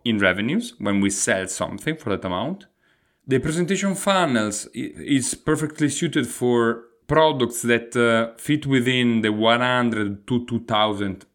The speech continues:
euro range. And in the foam funnel, we will sell those items that are above the two thousand euro threshold.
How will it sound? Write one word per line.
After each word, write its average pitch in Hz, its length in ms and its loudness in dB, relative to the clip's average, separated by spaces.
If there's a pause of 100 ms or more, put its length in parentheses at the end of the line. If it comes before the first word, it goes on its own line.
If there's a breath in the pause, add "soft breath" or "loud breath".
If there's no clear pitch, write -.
(140)
euro 104 340 0
range. 92 540 -4 (840)
And 180 200 0
in 160 140 0
the 151 80 -2
foam 180 380 0
funnel, 202 640 -2 (260)
we 143 140 0
will 180 160 2
sell 175 400 2
those 139 260 0
items 127 680 -2
that 113 240 -4
are 113 460 4
above 113 500 0
the 123 80 -2
two 139 200 -6
thousand 95 680 -2
euro 95 320 -6
threshold. - 560 -14